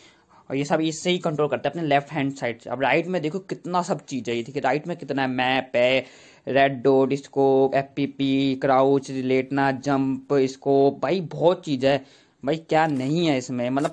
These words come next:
पूरा ये एक ही अंगूठे से करते हैं भाई, एक ही राइट हैंड अंगूठे से पूरा कंट्रोल करते हैं। ये थंब बिल्कुल एडवांस है, लेकिन जो बंदे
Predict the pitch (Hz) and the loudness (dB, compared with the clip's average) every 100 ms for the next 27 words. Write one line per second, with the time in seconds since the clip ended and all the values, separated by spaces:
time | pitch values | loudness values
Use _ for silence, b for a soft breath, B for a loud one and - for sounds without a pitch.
0 | - 175 185 180 165 208 196 170 180 185 | -4 2 2 4 4 4 4 0 0 0
1 | 165 160 180 185 139 - 151 190 160 160 | 0 -4 -6 -4 -6 -4 -4 -2 -4 -2
2 | 165 151 160 170 160 147 147 180 170 - | 0 2 0 -2 -2 -4 -6 -6 -8 -4
3 | 151 156 143 147 120 107 147 147 139 120 | -2 -2 -2 -2 -2 -4 -6 -6 -8 -8
4 | B B - 160 202 151 135 143 151 165 | B B -8 0 2 2 -2 0 0 -2
5 | 131 120 139 170 175 185 160 160 | -4 -4 -4 0 2 4 2 0